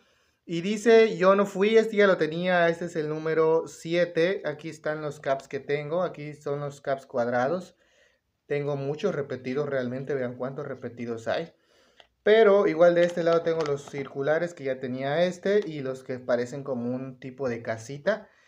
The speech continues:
igual ahí están. Muy bien, vamos a pasar ahora con el de vainilla, vamos a ver qué nos toca en este. A ver qué es lo que nos va a tocar. Y esta vez nos tocó un colgante, perfecto,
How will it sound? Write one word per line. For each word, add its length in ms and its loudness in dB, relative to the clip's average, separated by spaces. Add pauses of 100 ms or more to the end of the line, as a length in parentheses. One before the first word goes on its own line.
(220)
igual 360 -2
ahí 180 0
están. 500 -6 (380)
Muy 160 2
bien, 100 8
vamos 240 4
a 80 2
pasar 320 6
ahora 380 8
con 160 0
el 120 0
de 100 2
vainilla, 580 0
vamos 340 -4
a 40 -2
ver 180 0
qué 100 -4
nos 180 -4
toca 280 0
en 100 -4
este. 300 -4 (2000)
A 60 -6
ver 200 -2
qué 220 -2
es 560 -6
lo 80 -4
que 200 -6 (240)
nos 240 -6
va 180 4
a 40 -2
tocar. 400 0 (1200)
Y 120 -2
esta 300 4
vez 240 2
nos 200 -2
tocó 720 2
un 580 -4 (160)
colgante, 920 2
perfecto, 1300 -2